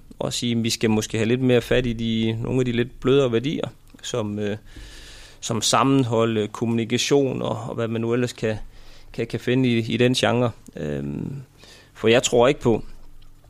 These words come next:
at de her spillere, øh, kan man sige, at du bare kan korslægge armene, som du, en Zidane kan nede i Real Madrid, og så stå og sige, "Det her skal bare fungere." Der, der skal guides, og der skal, skal vejledes ekstremt meget. Øhm, for vi må også sige,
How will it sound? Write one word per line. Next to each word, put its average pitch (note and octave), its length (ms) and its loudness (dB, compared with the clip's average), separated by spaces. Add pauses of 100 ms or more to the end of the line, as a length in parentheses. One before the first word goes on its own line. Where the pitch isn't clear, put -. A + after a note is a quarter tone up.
(280)
at C3+ 180 -4
de A#2+ 80 0
her A#2+ 120 4
spillere, B2+ 600 2 (220)
øh, - 220 -10
kan - 160 -4
man - 100 -2
sige, A2+ 340 -2 (240)
at - 140 -8
du B2+ 80 0
bare - 240 -2
kan G#2+ 460 2
korslægge A2+ 460 2
armene, A2+ 340 4
som G#2+ 220 0
du, G#2 160 -4 (180)
en G#2+ 180 -4
Zidane A2+ 320 4
kan G#2+ 200 0
nede A2 160 0
i A2 80 -4
Real G#2+ 140 -2
Madrid, G#2+ 260 0
og A#2+ 60 0
så B2 120 -6
stå A#2+ 140 -6
og A2 140 0
sige, A2 340 -4 (360)
"Det A#2+ 100 -2
her A#2 100 0
skal G#2 160 -6
bare G#2 200 2
fungere." A2 420 0
Der, A#2+ 420 0
der A#2 140 2
skal A#2+ 240 -6
guides, A#2+ 460 2
og G#2+ 60 -4
der A2 120 0
skal, A2 320 -4 (540)
skal A#2 180 -2
vejledes A#2 500 4
ekstremt A#2+ 420 0
meget. G#2 340 2 (280)
Øhm, D2+ 520 -8
for - 180 -6
vi G#2+ 120 0
må G#2+ 160 0
også B2 160 0
sige, A2+ 260 -4